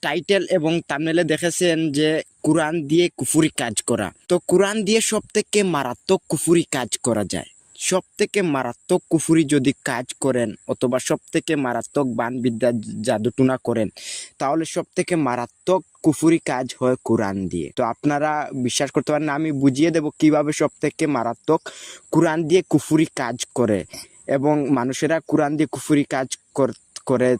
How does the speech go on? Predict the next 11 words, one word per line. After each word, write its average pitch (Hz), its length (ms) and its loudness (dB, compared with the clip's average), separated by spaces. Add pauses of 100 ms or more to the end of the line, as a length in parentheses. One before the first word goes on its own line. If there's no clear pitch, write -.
তো 135 80 0
আপনাদেরকে 139 680 -2
আমি 143 180 -4
বুঝিয়ে 127 380 2
বলে 147 240 2
দেব 160 240 2 (100)
কিভাবে 139 400 2
কোরআন 139 300 0
দিয়ে 156 180 2
কুফরি 143 280 0
কাজ 156 240 -4